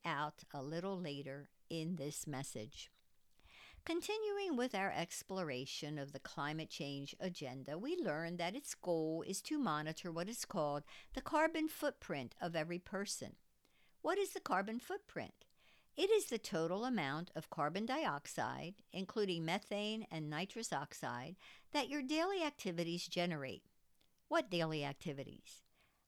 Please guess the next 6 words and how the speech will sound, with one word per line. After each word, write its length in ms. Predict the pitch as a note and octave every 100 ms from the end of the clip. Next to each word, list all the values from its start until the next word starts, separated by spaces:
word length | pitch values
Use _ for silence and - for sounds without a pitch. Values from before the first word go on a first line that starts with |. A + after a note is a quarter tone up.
| -
Activities 640 | G3 - G3+ G#3+ B3 C4+
like 220 | D#3+ D#3
eating, 440 | - F3+ F#3+ A#3+ F4+ F#4 _ _ _ _ _
driving 340 | - E3+ F#3 A3+
your 100 | D4+
car, 460 | - F#3 C#3+ E3+ B3